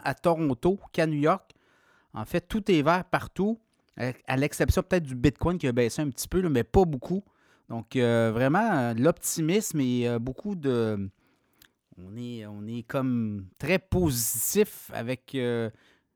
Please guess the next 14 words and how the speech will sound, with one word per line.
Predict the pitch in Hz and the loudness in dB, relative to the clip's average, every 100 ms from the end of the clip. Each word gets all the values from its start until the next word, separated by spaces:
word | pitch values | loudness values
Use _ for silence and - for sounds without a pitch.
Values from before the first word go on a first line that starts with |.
| _ | _
le | 107 117 123 | 0 4 4
ton | - 180 185 | 6 8 8
donné | 165 143 139 175 | 8 8 6 6
par | 147 | 2
la | 131 117 | 2 0
Fed | - 160 | 2 2
hier, | 127 147 175 | 4 4 4
alors | 135 131 135 | 2 2 0
qu'on | - 120 113 | 0 0 0
va, | 107 135 170 151 107 | 0 2 4 4 0
euh, | |
baisser | 98 117 110 - 160 | -2 -2 -2 -2 -2
les | 135 104 | -2 -4
taux | - 147 | 0 0